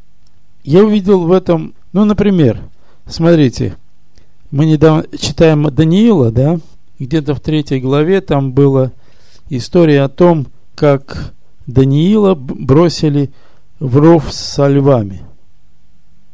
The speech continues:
И он там провел целую ночь, и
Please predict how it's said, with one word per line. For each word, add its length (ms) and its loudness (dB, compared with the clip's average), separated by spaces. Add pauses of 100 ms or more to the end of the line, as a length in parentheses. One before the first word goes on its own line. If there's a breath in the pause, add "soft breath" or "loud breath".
(680)
И 100 -4
он 100 0
там 200 -2
провел 380 2
целую 380 2
ночь, 320 -2 (720 soft breath)
и 720 0